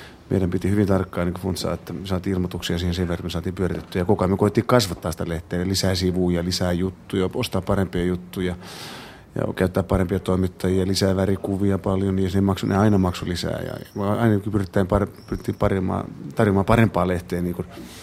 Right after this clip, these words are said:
niin kuin ihmisille, ja meillä oli muun muassa Suomen ensimmäinen lääkäripalsta siellä, ja tämmöinen, mitä muussa, muussa lehdessä ei ollut ollenkaan vielä silloin. Meillä oli ostetaan kirpputoripalstat, meillä oli silloin siellä ostetaan, vaihdetaan, myydään, tämmöistä tuli kaikenlaista, oli sieltä, me oltiin niin kuin,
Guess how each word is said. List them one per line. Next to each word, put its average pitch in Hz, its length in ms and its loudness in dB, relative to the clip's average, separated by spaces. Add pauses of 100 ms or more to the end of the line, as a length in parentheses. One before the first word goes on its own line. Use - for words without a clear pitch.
(560)
niin 101 100 0
kuin 101 120 4
ihmisille, 87 440 2
ja 82 160 0 (120)
meillä 104 200 4
oli 104 80 6
muun 95 180 6
muassa 92 160 -2
Suomen 87 240 2
ensimmäinen 87 440 2
lääkäripalsta 85 720 -2
siellä, 78 340 -4
ja 78 140 -4 (480)
tämmöinen, 85 260 -4
mitä 87 160 -4
muussa, 92 320 0
muussa 95 240 0
lehdessä 92 200 2
ei 107 60 6
ollut 113 140 8
ollenkaan 87 340 2
vielä 90 120 -6
silloin. 85 380 -6
Meillä 98 180 2
oli 95 80 4
ostetaan 92 340 0
kirpputoripalstat, 104 760 0
meillä 113 140 2
oli 107 80 0
silloin 107 240 0
siellä 107 180 -2
ostetaan, 101 300 -4
vaihdetaan, 101 380 0
myydään, 101 360 2
tämmöistä 98 300 -4
tuli 104 140 -2
kaikenlaista, 101 480 -4
oli 95 80 -2
sieltä, 95 220 -4
me 104 80 -2
oltiin 101 240 -2
niin 101 100 -2
kuin, 101 100 -8